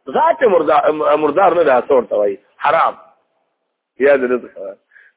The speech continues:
چې ستون که حلال رنګ نه مردار دی، ښه. پښتو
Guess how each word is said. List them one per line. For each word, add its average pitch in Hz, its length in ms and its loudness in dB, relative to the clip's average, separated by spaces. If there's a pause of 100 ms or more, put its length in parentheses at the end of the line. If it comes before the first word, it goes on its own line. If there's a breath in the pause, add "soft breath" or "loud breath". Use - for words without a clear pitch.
چې 123 120 -2
ستون 170 240 0
که 143 100 0
حلال 147 440 4
رنګ 135 160 2
نه 113 120 -4
مردار 98 420 -6
دی، 92 160 -18
ښه. - 220 -8 (380 soft breath)
پښتو 127 240 -6